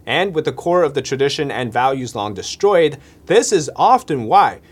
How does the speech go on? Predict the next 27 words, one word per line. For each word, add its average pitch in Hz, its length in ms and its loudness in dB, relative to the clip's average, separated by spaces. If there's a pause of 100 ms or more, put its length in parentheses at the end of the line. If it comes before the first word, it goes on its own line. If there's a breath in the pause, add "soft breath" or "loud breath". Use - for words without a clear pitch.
(180 soft breath)
when 151 140 -2
a 143 60 0
Chinese 202 560 -4
person 160 400 -4
from 127 200 -4
the 120 80 -4
mainland 113 680 -4
arrives 135 540 0
in 226 80 -6
the 185 40 -4
Western 127 360 -2
society, 107 680 -2 (320 loud breath)
they 202 160 0
feel 277 320 -6
uncomfortable 127 760 -4
and 110 220 -6
do 107 120 -8
not 110 220 -6
fit 101 220 -8
in, 147 220 -4 (600 soft breath)
because 190 260 0
they've 214 160 2
never 214 360 -2
experienced 143 720 -4
a 123 120 -6
normal 170 420 -4
society. - 600 -4